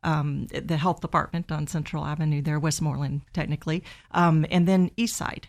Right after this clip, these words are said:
you know, East Side of Orlando, where there's such a great need. But, um, beyond providing medical care, we also have, um, a vast network of specialty care providers and our hospital partners that provide surgical care as well as hospital,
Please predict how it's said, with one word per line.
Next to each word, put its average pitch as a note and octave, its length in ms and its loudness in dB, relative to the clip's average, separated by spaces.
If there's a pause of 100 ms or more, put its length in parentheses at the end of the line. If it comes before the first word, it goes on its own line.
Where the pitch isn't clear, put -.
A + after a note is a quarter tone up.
you E3 120 0
know, D#3 140 2
East D#3+ 160 -4
Side E3 180 -2
of C#3+ 80 -2
Orlando, D3 500 2
where D3 140 -2
there's D3 220 -4
such - 180 -6
a D#3+ 40 -6
great - 200 -2
need. E3 240 0 (320)
But, F#3 300 2
um, D#3 340 0
beyond F#3+ 540 2 (320)
providing E3+ 500 4
medical E3+ 340 0
care, D3+ 280 -2
we D#3 160 0
also E3+ 340 -2
have, D#3 420 -2 (380)
um, D3+ 360 0 (100)
a - 120 -4
vast F3+ 440 0
network D#3+ 420 -2
of D3+ 160 -4
specialty D#3 480 -4
care D3 240 -6
providers D3+ 760 -2
and D#3+ 420 2
our D#3+ 140 0
hospital D#3 440 -2
partners - 560 -6 (320)
that D#3+ 180 -2
provide D3+ 440 -2
surgical F#3 420 -2
care E3 480 -2 (200)
as D#3 220 -6
well D3+ 200 0
as D3 120 -6
hospital, E3 720 -2